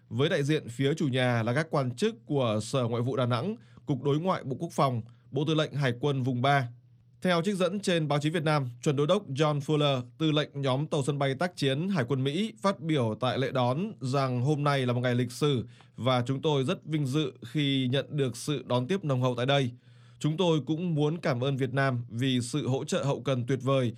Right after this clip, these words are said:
giúp chuyến thăm này trở thành hiện thực. Mỹ và Việt Nam đang hợp tác chặt chẽ hơn bao giờ hết. Báo chí cũng trích phát biểu của Đại sứ Mỹ tại Việt Nam Daniel Crittenbrink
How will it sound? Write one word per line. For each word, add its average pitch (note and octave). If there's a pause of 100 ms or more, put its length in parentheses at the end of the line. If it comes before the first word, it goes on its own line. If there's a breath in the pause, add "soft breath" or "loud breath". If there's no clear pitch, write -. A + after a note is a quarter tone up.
(220 loud breath)
giúp F3+
chuyến C#3
thăm D3
này B2+
trở A#2+
thành B2
hiện B2+
thực. C#3 (680 loud breath)
Mỹ F#3
và G3+
Việt C#3
Nam C#3
đang C3+
hợp B2
tác F3
chặt B2
chẽ C#3+
hơn D3
bao B2+
giờ A#2+
hết. D#3+ (960 loud breath)
Báo D#3+
chí D#3
cũng E3+
trích A3
phát G#3+
biểu C3+
của B2+
Đại A#2
sứ C3+
Mỹ D3+
tại D#3+
Việt A#2+
Nam C3
Daniel C#3 (180)
Crittenbrink C#3